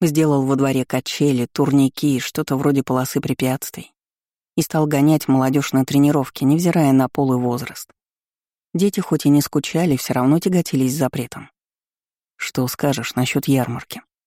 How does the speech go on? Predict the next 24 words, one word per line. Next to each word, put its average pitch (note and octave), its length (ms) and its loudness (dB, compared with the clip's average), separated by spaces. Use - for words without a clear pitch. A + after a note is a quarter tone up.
«Я D#3 260 4
не C#3+ 120 4
против». - 480 -4
«Тогда C3 440 0
до D3+ 140 0
завтра. C3 440 -4
И, C3+ 260 2
кстати, - 600 -8
я C#3 220 0
хочу C#3 300 -2
прийти C3+ 380 0
с - 80 -6
Филиппом». B2+ 640 -4
«А D#3 120 2
он D3 180 6
знает, D#3+ 320 0
что - 200 -2
Есмир — C3 480 0
это C3 260 -4
король?» - 380 -4
«Да, B2+ 320 0
конечно. - 540 -6
До C#3+ 200 2
завтра. C3+ 400 -4